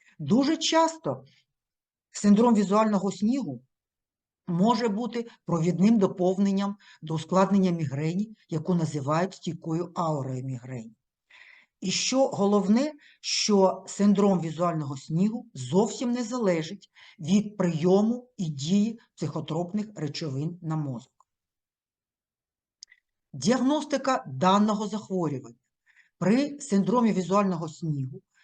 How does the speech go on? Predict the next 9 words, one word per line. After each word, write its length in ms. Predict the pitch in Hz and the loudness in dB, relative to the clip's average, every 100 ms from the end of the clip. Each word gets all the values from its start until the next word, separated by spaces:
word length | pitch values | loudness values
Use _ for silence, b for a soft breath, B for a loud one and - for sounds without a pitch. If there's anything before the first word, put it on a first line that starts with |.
| b b | b b
з'являються 920 | 135 151 202 190 220 240 240 - 226 170 | -2 0 2 2 2 0 -2 -6 -8 -4
динамічні, 760 | 143 202 196 190 220 - 202 | 2 4 4 4 2 0 -4
безперервні 680 | 165 180 - 175 185 226 208 | -4 -4 0 2 2 0 -2
крихітні 520 | 196 247 - 202 170 | -2 -4 -6 -4 -6
крапки 440 | 170 165 160 226 262 | -4 -6 -4 -6 -6
по 120 | 165 | -6
всьому 360 | 135 208 208 202 | -6 -2 0 0
полю 320 | 180 175 151 | -2 -2 -2
зору, 420 | 131 143 147 | -6 -8 -8